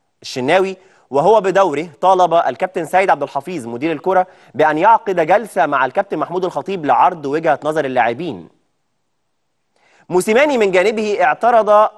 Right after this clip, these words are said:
على صيغة العقوبة، يعني قال إن صيغة العقوبة وإن هي تعلن عبر وسائل الإعلام الرسمية للنادي الأهلي ده أمر بيقلل من قيمة الجهاز الفني، وإحنا برضو يعني مش قليلين.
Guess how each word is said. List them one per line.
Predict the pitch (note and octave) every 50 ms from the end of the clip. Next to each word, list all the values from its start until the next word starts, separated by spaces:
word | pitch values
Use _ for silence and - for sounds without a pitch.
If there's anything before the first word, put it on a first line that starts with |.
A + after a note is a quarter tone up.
| _ _ -
على | B2+ C3+ E3 F3+ F#3+ F#3
صيغة | F3 - - C#4 D4+ C4+ G3+ F3 - E3+
العقوبة، | D3 C#3 B2 C3+ - - C#3 B2+ G#2 F2 - _ _ _ _ _ _ _ _ _ _ _ _ _ _ _ _
يعني | - C#3+ D3 D#3 E3
قال | E3 A3 B3
إن | B3 A3 G3+ F3+
صيغة | - - B3+ A#3+ G#3 E3+
العقوبة | F3 D3+ C3 C#3+ C#3+ - E3+ E3+ D3+ C#3+ C#3
وإن | C3 C3 B2+ C3
هي | D#3 F#3 G#3 F#3
تعلن | F#3+ - A3+ G#3+ G3+ F#3+ F3 E3
عبر | C#3 D3 C#3+ D3
وسائل | D3 D3 D3 C#3+ - F#3+ A3 G#3 G3+ E3+
الإعلام | D#3 D3 C#3 C#3 B2 C3 C#3 D#3 D#3 D3+ D3 -
الرسمية | D3+ D3+ D3+ D#3 D3+ D3+ - D#3+ F3 F#3+ G3 F#3+ E3+ D3+
للنادي | C#3 C#3 C#3 D3+ D#3 D3
الأهلي | D3 C3+ A2+ B2 A#2 A2 A2 A#2+ - - _ _ _ _ _ _ -
ده | C3 D#3+ E3 G#3
أمر | B3 C4 A#3+ A3 F#3+
بيقلل | E3+ E3 F3 E3+ E3 - G3+ A#3 A#3 G#3+ G#3 F#3+
من | E3+ D#3 D3+ C#3+
قيمة | - G3+ A#3 G#3+ F#3+ D#3+
الجهاز | E3 D3 B2+ C#3 D3 F3 G3 F#3
الفني، | F3+ D#3+ - A#3 A#3+ G3 C#3+ B2
وإحنا | B2 C3+ - - G3+ -
برضو | D#3+ F#3 A#3 G3+ F3 E3+
يعني | E3+ F#3 G#3+ G#3 G3+ G3+ F#3+ - _ _ _ _ _ _ _ _ -
مش | A#2 B2 -
قليلين. | B2 C#3+ D3+ D3 D3 D3+ F#3 A3 D3+ G2 D#2+ D#2